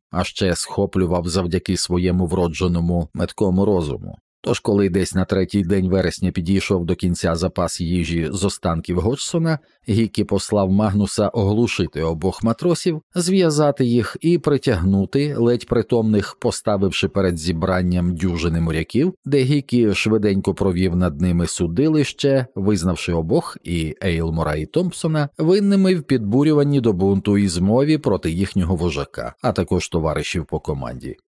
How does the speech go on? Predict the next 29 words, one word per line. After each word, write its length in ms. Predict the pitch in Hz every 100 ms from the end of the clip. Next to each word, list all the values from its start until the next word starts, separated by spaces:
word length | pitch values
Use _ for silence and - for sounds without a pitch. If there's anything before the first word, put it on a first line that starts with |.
| _
і 140 | 220 214
убив 420 | 180 101 104 104
їх 320 | 101 98 -
вистрілом 840 | 65 95 135 - 123 120 120 120 -
у 180 | 123 156
потилицю. 720 | 101 92 - 58 - - - _ _ _ _ _ _ _ _ _ _ _ _ -
І 80 | 90
щодо 380 | - 110 98
всіх 380 | 98 - 98 -
жертв, 600 | 92 104 104 90 90 87
принесених 720 | - 95 98 98 - 85 -
на 80 | 92
алтар 380 | 90 87 98 92
загального 600 | 87 85 90 85 78 80
блага, 460 | 73 85 90 117 131 _
Годжсона, 680 | 98 98 - - 98 95 -
Ейлмора 500 | 95 92 87 82 80
і 100 | 80
Томпсона, 640 | - 104 113 - 127 127 123 -
чортів 460 | - 151 117 139 110
хірург 580 | - 131 131 117 - -
Гуцер 640 | 120 127 170 - 90 65 - -
навідріз 600 | 113 117 110 113 131 101
відмовився 800 | 101 107 107 113 107 95 - 95
виконувати 640 | 95 - 95 92 90 87
свої 340 | - 90 85
обов'язки 640 | 87 78 101 107 104 - 92
головного 560 | 92 87 82 85 85
прозектора. 760 | - 85 80 73 - - - -